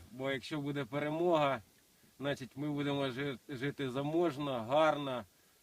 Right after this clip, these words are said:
по-європейськи, з чого це все починалося.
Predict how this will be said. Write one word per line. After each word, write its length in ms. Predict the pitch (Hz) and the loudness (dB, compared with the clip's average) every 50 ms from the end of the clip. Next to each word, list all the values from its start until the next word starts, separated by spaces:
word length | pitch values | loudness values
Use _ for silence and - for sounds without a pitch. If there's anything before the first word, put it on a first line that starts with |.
| _ _ _ _ | _ _ _ _
по-європейськи, 920 | - 147 151 151 147 147 147 151 143 - 156 170 175 165 151 - - 160 147 | -4 -2 0 2 2 2 2 0 0 0 2 2 2 2 0 -2 -4 -6 -4
з 60 | - | -4
чого 240 | - 160 143 139 131 | -2 -2 -2 -2 -2
це 120 | - 156 | -2 -4
все 200 | 131 - - 139 | -6 -6 -6 -6
починалося. 960 | 110 139 131 - - 147 143 143 139 139 135 127 123 113 - - 127 117 104 | -6 -6 -8 -8 -6 -4 -2 0 0 0 0 0 -2 -4 -6 -6 -6 -6 -6